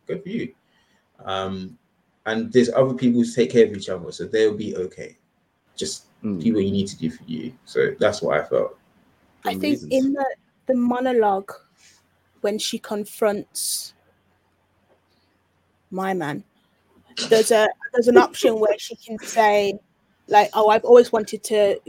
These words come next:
Speaker 3: belong, I've always wanted to sing, and I've always wanted to do something else," right? And I feel as though whatever you picked there, um, may have determined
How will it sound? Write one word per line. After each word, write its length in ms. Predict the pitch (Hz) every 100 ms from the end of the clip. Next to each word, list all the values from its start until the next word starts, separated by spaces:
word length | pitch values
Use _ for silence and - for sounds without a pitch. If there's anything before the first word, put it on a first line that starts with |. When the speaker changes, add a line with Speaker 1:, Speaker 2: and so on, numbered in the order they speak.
| 196
Speaker 3:
belong, 520 | 208 214 269 277 277 240
I've 120 | 208
always 200 | 196 196
wanted 260 | 185 185
to 80 | -
sing, 300 | - 240 233
and 100 | 208
I've 80 | 202
always 200 | 208 202
wanted 160 | 196 202
to 60 |
do 100 | 190
something 460 | 185 - 220 202 202
else," 220 | 175 -
right? 100 | 196
And 80 | 202
I 40 |
feel 220 | 208 240
as 80 | 220
though 260 | 220 202 202 - -
whatever 280 | 214 226 233
you 100 | 214
picked 380 | 220 240 - -
there, 340 | 202 202 226 330 _ _ _ _ -
um, 300 | 214 220 226
may 180 | 220
have 180 | 220 214
determined 680 | 214 202 220 214 196 185